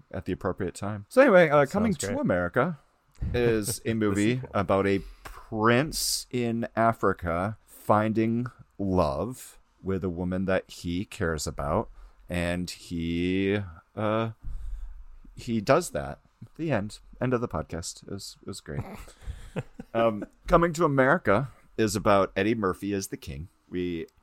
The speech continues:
Speaker 1: have
Speaker 2: Well, see, he's still Prince when the movie starts because James Earl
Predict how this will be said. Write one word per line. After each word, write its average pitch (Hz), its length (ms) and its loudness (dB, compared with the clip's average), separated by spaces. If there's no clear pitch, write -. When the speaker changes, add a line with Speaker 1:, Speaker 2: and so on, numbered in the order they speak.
Speaker 1:
have 90 220 -4
Speaker 2:
Well, 98 80 4
see, 98 180 -2
he's 110 100 -4
still 147 180 0
Prince 147 320 -4
when 90 80 -8
the 80 60 -6
movie 78 220 -8
starts - 680 -8
because 80 220 -10
James 85 240 -4
Earl 82 80 -8